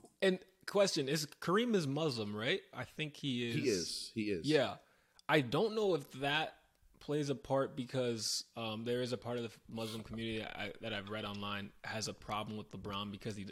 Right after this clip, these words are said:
Speaker 1: he's not talking, he's not, he's quick to stand up for other social ju-, social, uh, disadvantaged groups, but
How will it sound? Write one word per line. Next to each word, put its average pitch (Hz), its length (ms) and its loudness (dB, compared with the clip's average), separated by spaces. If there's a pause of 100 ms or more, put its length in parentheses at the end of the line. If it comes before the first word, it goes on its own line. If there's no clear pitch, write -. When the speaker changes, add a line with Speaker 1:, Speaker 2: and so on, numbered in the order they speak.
Speaker 1:
he's 104 200 -4
not 98 180 -2
talking, 107 380 -4 (640)
he's 139 320 0
not, 156 340 2
he's 160 160 0
quick 233 280 2
to - 100 -2
stand 180 260 2
up 156 100 4
for - 160 0
other 139 220 4
social 147 340 0
ju-, 143 220 2
social, 123 720 -2
uh, 104 440 -2 (1600)
disadvantaged 120 600 0
groups, - 440 -2 (360)
but 117 340 4